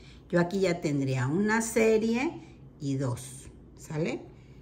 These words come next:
Entonces de esta serie nos vamos a ir tejiendo. Ahora les digo con cuántas me quedo. Recuerden que esta es una puntada.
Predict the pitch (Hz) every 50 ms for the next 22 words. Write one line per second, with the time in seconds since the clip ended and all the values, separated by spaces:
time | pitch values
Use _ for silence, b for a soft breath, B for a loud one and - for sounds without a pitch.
0 | B B - 156 147 - 147 139 135 160 143 135 - 147 160 180 190 - - 247
1 | 233 226 - 226 202 180 175 185 196 202 185 156 143 127 147 147 151 165 170 -
2 | - 180 170 165 170 - 208 196 - - 226 214 208 202 202 202 220 - - 170
3 | 156 151 151 156 156 151 151 151 165 147 156 156 160 160 - - 147 139 - -
4 | 139 139 139 - 151 143 131 165 156 160 160 - - 190 185 175 160 143 123 B
5 | B B B - 165 156 - 208 196 196 233 247 240 220 202 202 - 208 202 202
6 | - 214 190 180 180 160 170 - - 196 175 160 160 - - - 156 147 151 151
7 | 143 135 123 120 -